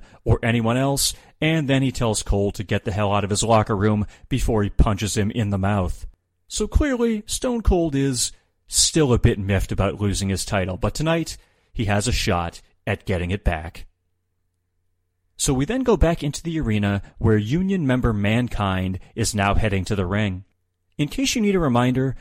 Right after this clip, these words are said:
Mankind was jumped backstage at Over the Edge by Triple H, who beat the crap out of him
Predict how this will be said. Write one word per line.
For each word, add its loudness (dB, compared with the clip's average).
Mankind 0
was 0
jumped 2
backstage 2
at 0
Over 0
the 0
Edge 2
by 4
Triple 2
H, -2
who 2
beat 2
the -2
crap 0
out 4
of -2
him -2